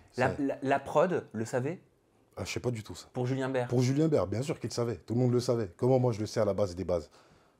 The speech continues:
Speaker 2: À la base des bases, comment on a entendu les soupçons ? S'il était sur T P M P, c'est que tout le monde était à peu près au courant de quoi il s'agissait.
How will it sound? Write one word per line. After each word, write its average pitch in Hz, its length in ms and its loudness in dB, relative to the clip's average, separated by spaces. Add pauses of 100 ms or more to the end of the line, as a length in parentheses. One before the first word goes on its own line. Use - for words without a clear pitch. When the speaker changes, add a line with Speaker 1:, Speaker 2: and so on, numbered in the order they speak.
(160)
Speaker 2:
À 92 60 -2
la 101 120 2
base 117 240 0
des 113 100 2
bases, 127 220 2
comment 127 260 2
on 123 60 2
a 120 40 0
entendu 113 320 -4
les 107 60 -4
soupçons ? 135 460 0 (320)
S'il - 240 -4
était 113 160 -2
sur 110 180 -6
T 120 100 -2
P 117 120 0
M 120 100 -2
P, 120 120 -2
c'est 98 160 -8
que 98 100 -8
tout 95 140 -8
le 107 60 -4
monde 107 120 -4
était 104 140 -6
à 104 60 -2
peu 107 120 -10
près - 140 -8
au - 20 -6
courant 101 200 -8
de 95 40 -8
quoi 98 140 -6
il - 20 -10
s'agissait. 95 420 -6